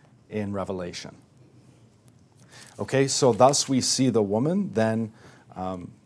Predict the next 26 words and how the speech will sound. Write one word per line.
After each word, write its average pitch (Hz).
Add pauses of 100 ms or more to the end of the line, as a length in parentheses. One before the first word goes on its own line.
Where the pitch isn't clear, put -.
(400)
from, 165
again, 123
now 107
this 117
is 117
very 135
interesting 135
in 98
terms 104
of 104 (140)
understanding 113
Revelation 101
symbolically 107
and 107
understanding 104
the 101
time 185
frame. 85 (560)
The 104
woman, 131
no 113
sooner 139
does 139
she 117
give 104
birth 123